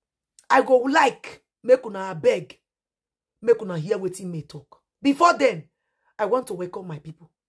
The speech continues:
Hello, everybody. Welcome back to Patience Blogs. My people, I welcome una. In case you have not subscribed to my channel called Patience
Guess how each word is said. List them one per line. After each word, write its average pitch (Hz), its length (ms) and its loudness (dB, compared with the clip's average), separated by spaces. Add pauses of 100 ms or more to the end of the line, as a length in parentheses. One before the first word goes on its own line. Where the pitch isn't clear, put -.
(320)
Hello, 302 340 8
everybody. 185 680 -6 (260)
Welcome 349 460 2
back 302 320 4
to - 120 -8
Patience 262 460 -8
Blogs. 202 840 -8 (560)
My 320 220 4
people, 339 400 -2
I 208 120 -2
welcome 185 400 -10
una. 151 160 -12 (360)
In 220 80 -10
case 294 240 -4
you 220 80 2
have 180 140 -2
not 220 140 -4
subscribed 175 560 -8
to 208 80 -10
my 170 120 -8
channel 175 460 -10 (320)
called 220 220 -2 (140)
Patience 330 520 -2